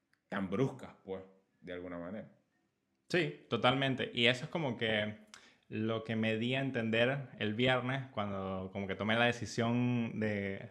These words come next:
Speaker 2: manera cognitiva decir,
Speaker 1: <laughs> Claro.
Speaker 2: "Vamos a calmarnos", <laughs> literalmente,
Speaker 1: Claro.
Speaker 2: y, y vamos a pensar esto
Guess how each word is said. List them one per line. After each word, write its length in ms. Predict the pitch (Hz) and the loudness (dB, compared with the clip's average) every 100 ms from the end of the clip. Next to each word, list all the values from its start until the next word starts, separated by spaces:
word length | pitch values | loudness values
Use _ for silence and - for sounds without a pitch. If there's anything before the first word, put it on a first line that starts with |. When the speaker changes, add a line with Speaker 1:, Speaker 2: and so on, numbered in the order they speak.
| - | -8
Speaker 2:
manera 420 | 117 104 117 120 | 0 2 4 2
cognitiva 840 | - 123 120 113 110 117 117 117 | 2 0 0 -2 -2 0 0 0
decir, 600 | 113 107 - 117 110 123 - | -2 -6 -2 0 0 0 -2
Speaker 1:
<laughs> 200 | - 135 | -2 -2
Claro. 280 | 107 92 - - _ | -4 -4 -8 -18 _
Speaker 2:
"Vamos 260 | 110 113 113 | 4 4 4
a 80 | 127 | 4
calmarnos", 460 | 131 120 104 143 - - - - - | 4 4 2 -2 -4 -4 -4 0 10
<laughs> 180 | 202 151 | 10 10
literalmente, 880 | 120 110 117 104 107 101 104 113 123 | 2 4 6 8 8 4 0 -2 -6
Speaker 1:
Claro. 140 | - - - - | -10 -20 -20 -6
Speaker 2:
y, 80 | 117 104 104 98 101 - 104 101 98 | 2 4 6 4 0 -4 -2 0 -2
y 40 | |
vamos 320 | 92 95 104 113 | -2 -2 -2 -2
a 200 | 107 - | -4 0
pensar 400 | 101 104 104 107 | 0 0 -2 -2
esto 600 | 113 - 113 110 113 | -4 -4 -2 -2 -8